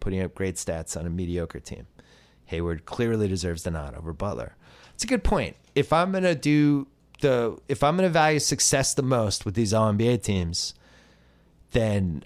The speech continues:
I should be doing that all the way through first, second, third team. I'm with you. Although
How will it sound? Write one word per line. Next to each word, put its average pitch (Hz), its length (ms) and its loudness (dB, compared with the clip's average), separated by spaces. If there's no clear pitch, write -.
I 113 120 2
should 110 220 -2
be 101 80 -4
doing 98 260 -2
that 90 180 -2
all 95 140 -4
the 95 100 -4
way 87 140 -4
through 87 300 -6
first, 95 280 -6
second, 87 340 -8
third 73 220 -8
team. 82 220 -10
I'm 123 140 -4
with 117 180 -2
you. 82 140 -14
Although 104 340 2